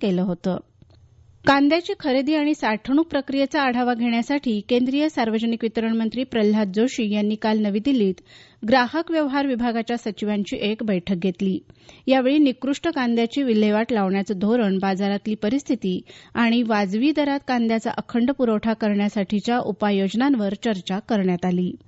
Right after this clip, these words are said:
भारत आणि अफगाणिस्तान यांच्यात तेरा ते सतरा सप्टेंबर दरम्यान टी ट्वेंटी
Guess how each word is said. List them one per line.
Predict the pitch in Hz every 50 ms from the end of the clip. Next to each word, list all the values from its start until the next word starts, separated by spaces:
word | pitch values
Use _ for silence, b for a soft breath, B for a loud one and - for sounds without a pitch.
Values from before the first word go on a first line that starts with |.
| - _ - -
भारत | 240 269 285 294 330 381 381
आणि | 403 381 381
अफगाणिस्तान | 339 302 294 269 262 294 294 302 302 - - - 262 269 294 320
यांच्यात | 294 240 226 214 - 247 233 240 - -
तेरा | 226 208 208 214 220
ते | 214 - 240
सतरा | 233 - 220 202 - 214 233 294
सप्टेंबर | 320 - 254 - - 247 240 233 220 220
दरम्यान | 202 180 214 226 269 269 247 202 185 190 190 - - - _
टी | - 269 277 285 - - _ _
ट्वेंटी | - 226 220 220 214 220 233